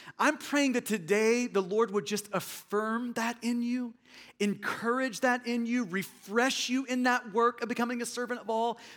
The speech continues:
Man, I, there are some in the room who that is you, and I'm just praying that the Lord would affirm you and encourage you this morning.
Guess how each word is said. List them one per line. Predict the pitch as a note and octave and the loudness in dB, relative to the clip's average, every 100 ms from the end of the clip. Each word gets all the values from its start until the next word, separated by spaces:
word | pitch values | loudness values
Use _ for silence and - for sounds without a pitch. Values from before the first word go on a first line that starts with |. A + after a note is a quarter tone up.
| - | 0
Man, | C4 | 2
I, | B3 | 2
there | A#3+ C#4+ | 4 4
are | C#4 | 4
some | - - B3+ C4+ | 2 4 4 4
in | C4+ A#3+ | 4 4
the | A3+ | 4
room | F#3+ A3 A3+ A3 - - | 4 2 2 -2 -8 -4
who | G#3 | -2
that | G3+ C#3+ G#3+ B3+ | -2 2 4 4
is | B3+ D#3 | 2 0
you, | F3+ A3 A3+ | -2 0 0
and | F#3+ | 0
I'm | F#3+ A3+ | 0 0
just | G#3+ - | 0 -2
praying | - - A3+ A3+ A3+ | -8 -6 -4 -2 -4
that | G#3 | -4
the | G3 | -2
Lord | F#3+ | 0
would | F3+ | 0
affirm | E3 - G3+ G#3 | -4 -2 -2 -2
you | G3 G3+ | -4 -4
and | F3 | -2
encourage | E3 - E3+ D#3+ C3+ | -4 -4 -2 -2 -2
you | B2+ | -6
this | B2+ - | -8 -8
morning. | B2+ A#2 C2 | -10 -10 -14